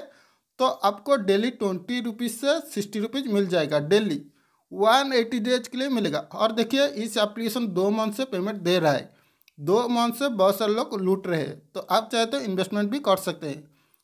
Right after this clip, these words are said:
इन्वेस्टमेंट करने के लिए मी वाला ऑप्शन पर आना होगा, उतने रिचार्ज का ऑप्शन पर आना होगा। उसके बाद कोई भी ऑप्शन आप क्लिक कर सकते हैं, रिचार्ज भी कर सकते हैं। मिनिमम रिचार्ज only फ्रेंड्स फ़ाइव हंड्रेड रुपीज, तो ईजीली आप इनकम कर सकते हैं।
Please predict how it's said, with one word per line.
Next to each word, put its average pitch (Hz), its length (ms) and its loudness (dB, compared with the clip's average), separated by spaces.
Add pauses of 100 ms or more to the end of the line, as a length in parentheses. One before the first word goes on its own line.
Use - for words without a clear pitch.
(120)
इन्वेस्टमेंट 208 480 -2
करने 208 240 0
के 214 80 -4
लिए 220 140 2
मी 190 200 -2
वाला 202 180 4
ऑप्शन 190 240 -2
पर 180 80 -2
आना 196 460 0
होगा, 240 300 2 (180)
उतने 175 280 -8
रिचार्ज 185 360 -2
का 190 140 0
ऑप्शन 170 220 -4
पर 160 240 -8
आना 170 200 0
होगा। 240 260 2 (440)
उसके 196 220 -4
बाद 269 280 2 (220)
कोई 262 200 4
भी 302 80 2
ऑप्शन 262 320 2
आप - 220 -6
क्लिक 226 200 -6
कर 220 100 2
सकते 214 300 -2
हैं, 262 180 -2
रिचार्ज 196 320 0
भी 269 100 -2
कर 220 160 4
सकते 175 320 -4
हैं। 151 240 -10 (320)
मिनिमम 247 380 2
रिचार्ज 277 300 2
only 277 300 2
फ्रेंड्स 294 280 -4
फ़ाइव 190 300 2
हंड्रेड 214 220 0
रुपीज, 277 340 -6
तो 226 100 -8
ईजीली 190 380 -2 (120)
आप 185 280 -2
इनकम 190 280 -4
कर 180 220 2
सकते 151 300 -6
हैं। - 160 -16